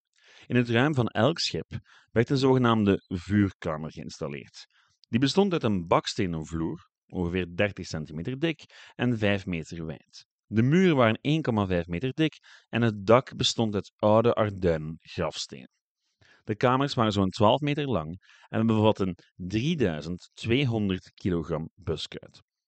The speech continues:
Elk. Boven en rond de kamers plaatste men vervolgens stenen en allerlei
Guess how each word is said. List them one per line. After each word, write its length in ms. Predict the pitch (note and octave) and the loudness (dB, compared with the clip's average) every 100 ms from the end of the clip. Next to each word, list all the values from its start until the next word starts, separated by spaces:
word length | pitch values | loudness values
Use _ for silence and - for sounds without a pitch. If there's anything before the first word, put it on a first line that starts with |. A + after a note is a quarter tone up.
| _ _ _ _ | _ _ _ _
Elk. 340 | F2+ C#2+ C#2+ - - _ _ _ _ _ _ _ | -10 -10 -12 -20 -20 _ _ _ _ _ _ _
Boven 440 | G#2+ B2 D#3 D#3+ | 6 10 10 8
en 160 | G#2+ F#2 | 2 4
rond 240 | G2 D#3+ | 4 2
de 100 | - | -2
kamers 520 | - B2+ A#2+ A#2+ A#2 - _ _ _ | -2 0 0 -2 -6 -10 _ _ _
plaatste 280 | G#2+ G#2 G#2 | 4 4 4
men 120 | G2+ | 0
vervolgens 460 | F#2+ F#2+ F2 E2 - | 0 0 -2 -4 -8
stenen 560 | - - C3+ D#3+ F#3 | -6 -4 -2 -4 -6
en 200 | - F#2+ - | -8 -10 0
allerlei 640 | B2+ B2+ B2 A#2+ A2 A2 | 2 4 2 0 0 -2